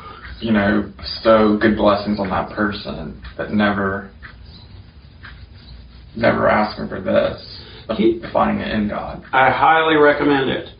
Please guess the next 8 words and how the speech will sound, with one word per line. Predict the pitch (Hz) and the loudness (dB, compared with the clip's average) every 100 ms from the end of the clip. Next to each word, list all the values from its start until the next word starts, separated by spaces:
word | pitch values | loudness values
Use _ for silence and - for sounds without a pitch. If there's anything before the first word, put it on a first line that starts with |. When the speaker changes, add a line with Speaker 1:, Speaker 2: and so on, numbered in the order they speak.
| - - - | -20 -20 -6
Speaker 2:
Um, | 131 135 120 127 135 143 | 0 4 4 4 0 2
one | 143 185 185 | 4 4 4
thing | 175 147 135 | 4 6 6
that, | 135 - - | 4 2 -2
that, | 135 - - - 135 | -2 -2 -6 -6 0
um, | 131 127 127 120 - - - | 4 4 2 -2 -10 -20 -6
may | 139 135 123 | -2 0 0
help | 123 156 - - - | 2 4 2 0 -8